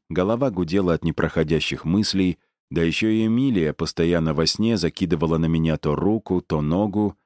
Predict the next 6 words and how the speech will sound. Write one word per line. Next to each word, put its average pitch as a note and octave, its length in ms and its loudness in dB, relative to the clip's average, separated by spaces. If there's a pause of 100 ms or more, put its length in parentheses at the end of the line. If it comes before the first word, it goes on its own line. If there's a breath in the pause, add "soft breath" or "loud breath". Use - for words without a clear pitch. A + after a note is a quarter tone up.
все G2 220 0
время B2+ 320 0
пытаясь, A#2 560 -2
видимо, F#2 360 0
взгромоздиться E2 920 0
сверху. D#2 680 -2